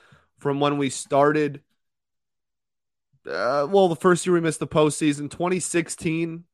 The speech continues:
was like, "Hey, we're gonna try to make it." We missed it. We were within a game in the last series and then blew it. Twenty seventeen is when we completely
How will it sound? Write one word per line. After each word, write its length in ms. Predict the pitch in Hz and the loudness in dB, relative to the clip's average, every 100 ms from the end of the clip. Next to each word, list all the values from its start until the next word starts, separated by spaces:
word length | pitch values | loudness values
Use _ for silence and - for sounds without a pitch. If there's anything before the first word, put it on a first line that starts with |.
| - | -2
was 280 | 135 131 | 0 2
like, 480 | 135 127 120 117 _ _ | 4 6 4 0 _ _
"Hey, 540 | - 127 135 131 131 127 _ _ _ - | -4 0 2 0 -2 -8 _ _ _ -8
we're 160 | 127 | -4
gonna 240 | 131 127 113 | -2 -2 -6
try 320 | - 139 131 | -4 2 2
to 80 | 127 | 2
make 260 | 127 127 | 0 0
it." 60 | 127 | -2
We 120 | 120 | -4
missed 280 | 120 127 - | -6 -6 -8
it. 60 | |
We 200 | 98 127 | -6 -4
were 380 | 120 120 113 107 - _ _ - | 0 0 0 -2 -10 _ _ -14
within 380 | 135 143 156 151 | 2 4 4 0
a 60 | |
game 400 | 135 131 135 135 | 4 4 4 2
in 80 | 127 | -2
the 80 | 120 | 0
last 320 | 123 123 - | 2 0 -2
series 400 | 127 123 120 117 | -2 0 -2 -4
and 80 | 117 | -8
then 100 | 110 | -8
blew 240 | 113 117 | -4 -2
it. 160 | 117 - _ _ _ _ _ _ _ _ _ _ - | -2 -6 _ _ _ _ _ _ _ _ _ _ -6
Twenty 260 | 180 208 | 0 0
seventeen 800 | 214 - 180 170 160 156 139 127 | 0 0 0 0 -6 -8 -4 -4
is 240 | 110 117 123 | -6 -8 -6
when 460 | 120 117 117 110 - _ _ | -2 -2 -2 -6 -12 _ _
we 160 | 123 | -4
completely 1120 | 117 135 113 - 143 185 208 147 127 117 104 | -4 -4 -8 -8 -2 0 0 2 2 2 -2